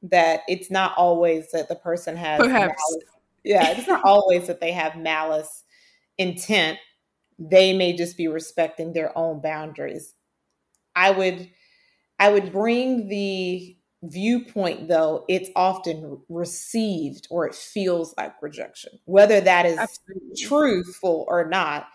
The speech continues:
Speaker 1: But when someone doesn't respond to you or limits or denies your access,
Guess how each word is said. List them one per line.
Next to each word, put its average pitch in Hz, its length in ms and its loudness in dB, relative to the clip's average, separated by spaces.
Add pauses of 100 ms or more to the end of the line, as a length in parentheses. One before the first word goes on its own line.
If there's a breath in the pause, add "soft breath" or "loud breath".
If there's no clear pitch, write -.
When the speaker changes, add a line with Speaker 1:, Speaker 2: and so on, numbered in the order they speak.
(260 soft breath)
Speaker 1:
But 185 240 8
when 185 200 -4
someone 196 720 0
doesn't 180 360 2
respond 170 680 -2
to 185 60 -8
you 180 480 -6
or 170 640 0
limits 190 580 0
or 180 220 0
denies 156 600 0
your 165 280 -4
access, 220 840 -6